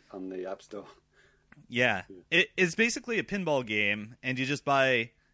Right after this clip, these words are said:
Speaker 2: the game is free, but you buy
Speaker 1: Ah,
Speaker 2: each of the
Speaker 1: yeah,
Speaker 2: boards.
Speaker 1: yeah, yeah, yeah, yeah, yeah.
Speaker 2: Yeah.
Speaker 1: I rem-, yeah.
Speaker 2: So, like, on three sixty, like, you know, uh, you'll get, like, fifty available achievement points on the board or whatever.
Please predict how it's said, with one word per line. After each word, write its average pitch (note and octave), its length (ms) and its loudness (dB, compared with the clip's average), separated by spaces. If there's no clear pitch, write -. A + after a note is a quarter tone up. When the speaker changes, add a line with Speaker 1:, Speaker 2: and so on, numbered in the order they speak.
Speaker 2:
the C#3 80 -2
game G3 240 4
is F#3 100 -2
free, G3 360 2
but D3+ 180 0
you B2+ 140 -2
buy B2+ 260 4
Speaker 1:
Ah, G#2+ 60 -4
Speaker 2:
each C3+ 200 -2
of C#3 60 -2
the A2+ 60 -2
Speaker 1:
yeah, A2+ 60 -2
Speaker 2:
boards. C#3+ 460 2
Speaker 1:
yeah, F2 100 -14
yeah, E2+ 60 -16
yeah, E2 280 0
yeah, - 80 -18
yeah. C#3+ 320 2
Speaker 2:
Yeah. G2+ 80 -6
Speaker 1:
I G2 40 -4
rem-, F#2 260 -10
yeah. F#2 100 -12
Speaker 2:
So, B2+ 840 2
like, B2 220 2
on D3 200 0
three E3+ 200 -4
sixty, F#3 520 -4
like, A#2 440 0
you E3+ 160 2
know, A#2+ 320 2
uh, A#2 140 -2
you'll D3 160 0
get, D3 220 0
like, C3 320 4
fifty C#3+ 360 0
available B2 380 2
achievement A#2 380 -4
points B2 260 -4
on A2+ 40 -6
the G#2+ 60 -4
board A#2 240 -2
or A2 40 -2
whatever. F2+ 440 -4